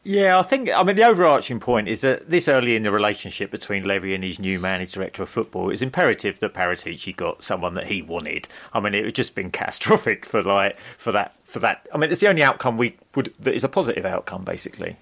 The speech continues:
You know, they, they can't, it would, it, you can't have a wedge driven in at this stage. Um, you know, if he's happy with Nuno and Levy, I mean, Levy might have been lukewarm on it, but <sighs> there's,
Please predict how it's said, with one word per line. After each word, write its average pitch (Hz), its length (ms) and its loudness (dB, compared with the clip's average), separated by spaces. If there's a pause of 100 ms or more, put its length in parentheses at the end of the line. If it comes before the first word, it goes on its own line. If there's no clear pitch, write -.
(120)
You 117 120 -8
know, 107 240 -2
they, 107 240 -4
they 147 200 -2
can't, 143 320 0 (200)
it 160 120 0
would, 131 220 -10
it, 127 240 -4 (200)
you 139 60 -10
can't 190 200 2
have 147 80 4
a 131 40 2
wedge 117 440 2
driven 107 320 0
in 104 100 0
at 104 100 -4
this 92 140 -2
stage. 101 680 -2 (320)
Um, 107 440 -2 (140)
you 127 80 -8
know, 107 120 2
if 107 100 0
he's 143 160 -2
happy 143 260 0
with 117 120 -2
Nuno 110 420 2
and 117 280 -2
Levy, 123 300 2
I 131 60 -2
mean, 151 300 0
Levy 202 200 2
might 151 120 4
have 117 80 -2
been 120 160 -2
lukewarm 117 440 0
on 104 100 0
it, 104 180 -4
but 117 380 2 (260)
<sighs> - 920 -12
there's, 165 180 0